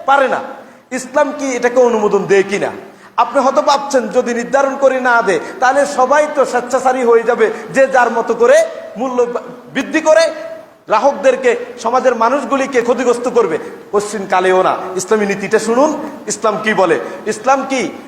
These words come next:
ব্যবসায়ীদের জন্য মূল্য নির্ধারণ করে দেয়াকে অনুমতি দেয়? সেক্ষেত্রে রাসূলুল্লাহ সাল্লাল্লাহু আলাইহি ওয়াসাল্লামের জামানায় একদল লোক রাসূল সাল্লাল্লাহু আলাইহি সাল্লামের কাছে এসে বলল, "ইয়া রাসূলুল্লাহ,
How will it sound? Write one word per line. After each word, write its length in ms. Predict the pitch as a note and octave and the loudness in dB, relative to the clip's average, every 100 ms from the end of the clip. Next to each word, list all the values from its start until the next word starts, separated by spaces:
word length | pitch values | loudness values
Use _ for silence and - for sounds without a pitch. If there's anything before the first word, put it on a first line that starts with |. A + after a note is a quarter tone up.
| - | -2
ব্যবসায়ীদের 580 | A3 G#3+ C4+ C4+ C4 - | 0 2 0 2 0 0
জন্য 220 | B3+ B3 | 0 0
মূল্য 300 | A3+ A#3 A3 | 0 0 0
নির্ধারণ 460 | G#3+ E3+ B3 B3 A#3 | -2 0 0 0 2
করে 180 | A#3 A3 | 0 2
দেয়াকে 360 | G#3+ G#3+ A3+ | 2 2 2
অনুমতি 400 | G#3 G#3 G3+ A3+ | 2 2 -4 -2
দেয়? 280 | G#3+ D4 F#3 - - - - | 2 2 0 -8 -14 -14 -2
সেক্ষেত্রে 520 | A3 A3 A3 G#3+ F3+ - - | 0 0 -4 -4 -4 -4 -2
রাসূলুল্লাহ 460 | G3+ B3+ B3+ A#3+ | 0 2 2 2
সাল্লাল্লাহু 560 | A3 A#3 A3 G#3 G3+ A3 | 2 0 2 2 2 4
আলাইহি 340 | G3+ G#3 G#3 | 2 2 -2
ওয়াসাল্লামের 540 | G#3+ G3 A#3 G#3+ G3+ F3+ | -2 -2 0 0 -2 0
জামানায় 420 | G3 F#3+ G3+ D#3+ G#2+ - - - - _ _ _ _ - | 0 2 2 0 -4 -14 -18 -20 -20 _ _ _ _ -2
একদল 380 | A#3+ G3 A#3+ A#3 | -2 0 0 2
লোক 240 | A3+ G#3 - - - | 2 2 -2 -6 -2
রাসূল 280 | F#3+ B3 | -2 -2
সাল্লাল্লাহু 400 | A#3 A#3 A3 F#3+ | -2 0 0 0
আলাইহি 180 | A#3 G#3+ | 0 0
সাল্লামের 320 | A#3+ A3+ G#3+ | 0 0 0
কাছে 240 | G3+ G3+ A3 | 0 2 2
এসে 180 | G#3+ G#3 | 2 0
বলল, 180 | G#3+ | 0
"ইয়া 160 | G#3 A3+ | 2 2
রাসূলুল্লাহ, 600 | G3+ G#3+ G#3+ G#3 G#3 | 2 2 0 2 2